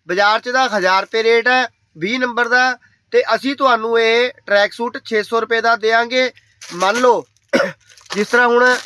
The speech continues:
ਅ, ਚੌਂਤੀ ਨੰਬਰ ਸਾਈਜ਼ ਹੁੰਦਾ ਹੈ ਤੇ ਚੌਂਤੀ ਨੰਬਰ ਸਾਈਜ਼ ਤਕਰੀਬਨ ਬਾਰਾਂ ਤੇਰਾਂ ਸੌ ਦਾ, ਅ, ਬਾਜ਼ਾਰ ਦੇ ਵਿੱਚ ਮਿਲਦਾ ਹੈ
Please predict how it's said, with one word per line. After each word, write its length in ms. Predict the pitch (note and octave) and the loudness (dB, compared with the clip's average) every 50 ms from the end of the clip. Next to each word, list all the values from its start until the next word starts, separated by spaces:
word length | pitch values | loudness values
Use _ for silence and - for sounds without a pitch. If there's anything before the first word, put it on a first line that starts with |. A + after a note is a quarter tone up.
| - G#3 G3+ | -2 0 0
ਅ, 40 | |
ਚੌਂਤੀ 420 | G3+ - A#3 A3 A3 A3 - B3+ B3+ | 0 2 0 0 0 0 -2 0 0
ਨੰਬਰ 240 | B3 B3 A#3+ B3 A#3+ | 0 2 0 -2 -4
ਸਾਈਜ਼ 320 | - A3+ G#3+ A3 A3 G#3+ | -2 -2 -2 0 -2 -4
ਹੁੰਦਾ 220 | A3 G#3+ A3 A3+ | -6 -4 -2 0
ਹੈ 60 | A#3+ A#3+ | -2 0
ਤੇ 160 | - B3+ A#3+ | 0 -4 -6
ਚੌਂਤੀ 480 | - _ - A3+ A3 G#3+ G3+ G#3+ B3+ | -6 _ -4 -4 -4 -2 -4 -4 -4
ਨੰਬਰ 260 | B3 B3 A#3+ A#3 A#3+ A3+ | -2 -2 0 -2 -4 -4
ਸਾਈਜ਼ 360 | - A3 G3+ G3+ G#3+ A3 - - | -2 0 0 0 0 -2 -4 -8
ਤਕਰੀਬਨ 600 | A3 - G#3+ A3 A3 G#3+ G#3+ A3+ A3+ A#3 A#3 G#3+ _ _ _ _ _ _ _ - | -10 -8 -6 -6 -4 -4 -2 -2 0 -2 -2 -4 _ _ _ _ _ _ _ -2
ਬਾਰਾਂ 280 | F3+ F#3+ G#3 A3+ A#3+ | 0 2 2 2 0
ਤੇਰਾਂ 280 | - - A3+ A3+ G#3+ A3+ | 0 0 -2 0 0 -2
ਸੌ 160 | F3+ A3+ A3 | -2 -4 -2
ਦਾ, 320 | G3+ A3+ A3 A3+ A3+ A3 - F#3+ F#3 | 0 2 2 2 2 0 -2 -4 -6
ਅ, 20 | |
ਬਾਜ਼ਾਰ 380 | E3+ D#3+ G3 F#3+ G3+ G3+ G#3 G#3 | -4 -2 0 2 2 2 2 0
ਦੇ 140 | G3+ A#3 A3 | 0 -4 -4
ਵਿੱਚ 160 | G#3+ - G3+ | -6 -8 -12
ਮਿਲਦਾ 300 | G3 F#3+ F#3+ F#3+ G3+ F#3 | -8 -6 -4 0 0 0
ਹੈ 80 | D3+ | 0